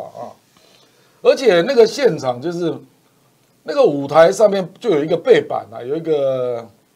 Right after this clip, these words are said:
电视啊，那就不断出现郭董啊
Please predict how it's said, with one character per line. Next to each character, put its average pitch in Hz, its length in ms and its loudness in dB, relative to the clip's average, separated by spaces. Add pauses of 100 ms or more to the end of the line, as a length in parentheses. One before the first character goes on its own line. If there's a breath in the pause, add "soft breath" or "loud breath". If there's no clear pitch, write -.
(580)
电 190 180 -2
视 160 280 -8
啊， 85 180 -12 (520)
那 190 100 -6
就 190 140 0
不 139 160 -8
断 156 240 2
出 151 180 -8
现 147 300 -4
郭 147 200 0
董 113 260 -6
啊 104 200 -18